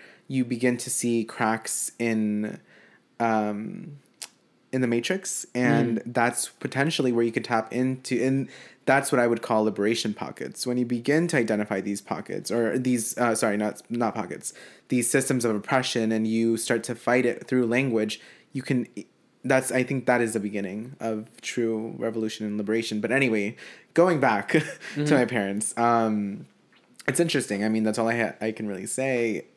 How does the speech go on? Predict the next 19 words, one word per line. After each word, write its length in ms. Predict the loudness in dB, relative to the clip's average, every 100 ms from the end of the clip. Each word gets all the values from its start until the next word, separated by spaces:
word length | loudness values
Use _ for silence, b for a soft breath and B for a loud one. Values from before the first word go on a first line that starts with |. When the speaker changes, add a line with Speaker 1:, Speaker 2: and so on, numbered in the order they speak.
| -4
Speaker 1:
I, 340 | 0 0 2
I 100 | 4
don't 180 | 4 4
know 140 | 4 4
any 200 | 4 2
other 440 | 2 2 0 -4 B B _
way 160 | 0 2
to 80 | 2
be 160 | 2
with 160 | 0 0
my, 180 | -4 -6 _
with 220 | -8 -6
my 120 | -6
family. 580 | -4 -2 0 -2 -4 -6
They 320 | -4 -2 0 0
have 220 | -2 -2
been 200 | -2 2
really 220 | 4 4
supportive 720 | 0 0 2 4 4 0 -6